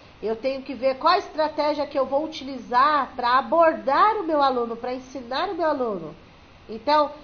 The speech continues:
eu vou dar aquele conteúdo de que forma? Vou usar o projetor, vou usar um vídeo, vou usar a lousa, vou dar uma dinâmica, vou passar exercício. O que que eu vou fazer,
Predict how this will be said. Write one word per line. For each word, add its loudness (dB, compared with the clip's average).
eu 0
vou 2
dar 4
aquele -2
conteúdo -2
de -10
que -4
forma? 0
Vou 2
usar 0
o -2
projetor, 4
vou 2
usar 0
um -4
vídeo, -4
vou 0
usar 2
a 0
lousa, 4
vou -4
dar -2
uma -4
dinâmica, -4
vou -6
passar -6
exercício. -10
O -18
que -12
que -6
eu -2
vou -2
fazer, -4